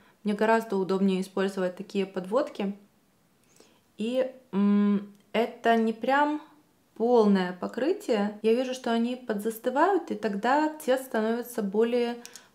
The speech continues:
плотным. Вот главное, чтобы они также ложились на веко. Очень интересные цвета. Ноль первый, вот золотой, шестой тоже.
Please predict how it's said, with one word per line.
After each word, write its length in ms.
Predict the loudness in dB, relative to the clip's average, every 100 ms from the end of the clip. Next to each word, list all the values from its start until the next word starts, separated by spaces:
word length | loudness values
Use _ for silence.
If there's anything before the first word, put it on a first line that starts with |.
| _
плотным. 640 | -2 2 2 0 -4 -6 -8
Вот 140 | -2
главное, 400 | 2 2 0 -4
чтобы 440 | -4 -6 -2 0 0 -2 -8 -6
они 220 | -2 0
также 380 | 0 -2 -2 -2
ложились 540 | -2 -2 -2 -2 -4 -4
на 140 | -2
веко. 460 | -2 -4 -2 -4 -4 -12 -20 -20 _
Очень 480 | 0 0 0 -2 2
интересные 640 | 2 2 0 -2 -2 -2
цвета. 540 | -4 -6 -6 -2 0 2
Ноль 260 | 4 2
первый, 680 | 0 -4 -4 0 0 2 2
вот 240 | 2 0 -2
золотой, 640 | -2 -2 -2 -2 -2 -4
шестой 520 | -6 -10 -6 -4 -2
тоже. 540 | -2 -2 0 -2 -6